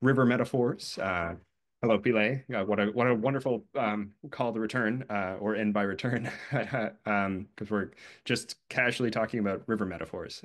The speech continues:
in this little moment. So what was, what's your favorite river metaphor that you're feeling right now?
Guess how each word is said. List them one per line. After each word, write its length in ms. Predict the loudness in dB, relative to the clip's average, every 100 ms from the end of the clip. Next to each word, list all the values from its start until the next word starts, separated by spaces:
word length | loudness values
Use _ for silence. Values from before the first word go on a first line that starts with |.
| -10
in 100 | -10
this 220 | -10 -8
little 160 | -6
moment. 280 | -6 -10 -14 -16 -20 -20 -12 -2
So 80 |
what 60 | 0
was, 180 | 0 -2
what's 220 | -2 0
your 100 | 0
favorite 300 | 0 0 -2
river 180 | -4 -6
metaphor 400 | -6 -8 -8 -6
that 80 | -6
you're 100 | -8
feeling 280 | -8 -8 -10
right 140 | -12
now? 200 | -12 -14